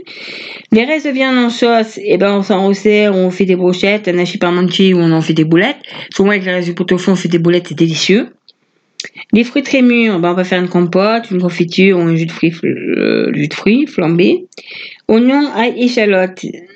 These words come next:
on peut en faire des confits, des toasts d'apéritif.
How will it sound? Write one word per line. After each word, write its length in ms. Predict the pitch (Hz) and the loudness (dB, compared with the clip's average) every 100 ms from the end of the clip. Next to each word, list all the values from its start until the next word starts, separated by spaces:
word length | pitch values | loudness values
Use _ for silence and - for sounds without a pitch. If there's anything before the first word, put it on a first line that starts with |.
| - | -2
on 120 | 165 | 2
peut 120 | 170 | 2
en 80 | 190 | 2
faire 200 | 180 196 | 0 0
des 120 | 170 | 0
confits, 580 | 165 190 175 196 226 247 | 2 0 0 2 4 4
des 140 | 202 | 0
toasts 220 | 190 170 175 | 0 -2 0
d'apéritif. 840 | 165 156 156 - 247 349 370 - | 0 0 0 2 4 4 0 -16